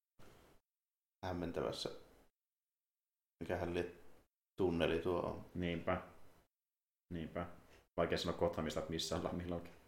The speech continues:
Speaker 2: Oho.
Speaker 1: <laughs>
Speaker 2: Olipas
Speaker 1: Kätevä
Speaker 2: joo.
Speaker 1: lunkku oli asennettu.
Speaker 2: Joo, kyllä, kyllä. Onneksi se sattui kävelemään
Speaker 1: Mm.
Speaker 2: siihen kohdalle.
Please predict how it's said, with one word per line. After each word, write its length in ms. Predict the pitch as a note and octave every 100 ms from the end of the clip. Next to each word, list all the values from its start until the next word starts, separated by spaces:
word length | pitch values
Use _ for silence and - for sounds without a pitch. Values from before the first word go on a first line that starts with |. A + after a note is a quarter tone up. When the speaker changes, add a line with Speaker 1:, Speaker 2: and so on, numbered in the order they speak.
| - - _ _ _ _ _ _ - - - - _ -
Speaker 2:
Oho. 80 | - E3+ G3+ A3
Speaker 1:
<laughs> 300 | - G#3+ -
Speaker 2:
Olipas 320 | E3+ F#3 G3+ - -
Speaker 1:
Kätevä 260 | D3+ D3 C#3+
Speaker 2:
joo. 140 | B2
Speaker 1:
lunkku 440 | B2+ C3 A2+ - A2+
oli 200 | G#2 -
asennettu. 400 | - G#2+ G#2 F3+
Speaker 2:
Joo, 120 | A3
kyllä, 280 | F3+ D#3 F#3+
kyllä. 240 | D#3+ F3 - - - -
Onneksi 300 | C3+ F3+ D#3+
se 100 | -
sattui 420 | - F#3 F#3 - G2
kävelemään 420 | F2 E2+ F2 A2+
Speaker 1:
Mm. 40 |
Speaker 2:
siihen 160 | A2+ A#2+
kohdalle. 360 | - E2 D#2+